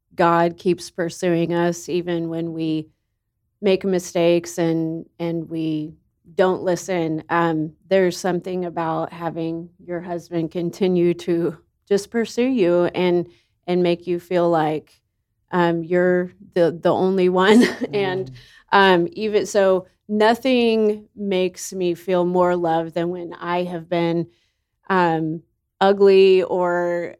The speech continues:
Speaker 1: have done something that I know I shouldn't have done or said something, and then Andrew just continues to pursue me and love me. It just,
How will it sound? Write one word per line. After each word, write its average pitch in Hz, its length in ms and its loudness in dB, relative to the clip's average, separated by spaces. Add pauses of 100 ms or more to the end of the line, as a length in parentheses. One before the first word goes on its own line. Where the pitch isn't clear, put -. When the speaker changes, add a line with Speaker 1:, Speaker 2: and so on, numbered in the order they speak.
Speaker 1:
have 175 440 -6
done 190 260 -2
something 185 440 -4
that 175 120 -2
I 170 280 -2 (100)
know 190 760 -2
I 185 100 -4
shouldn't 185 260 -6
have 170 120 -6
done 175 240 -2
or 165 100 -4
said 202 380 -2
something, 180 580 -6
and 180 180 -6
then 175 160 -6
Andrew 175 480 -4
just 170 580 -10
continues 170 760 -10
to 170 160 -12
pursue 175 440 -10
me 175 200 -2
and 165 160 -6
love 156 200 -4
me. 165 240 -2
It 165 160 -2
just, 170 360 0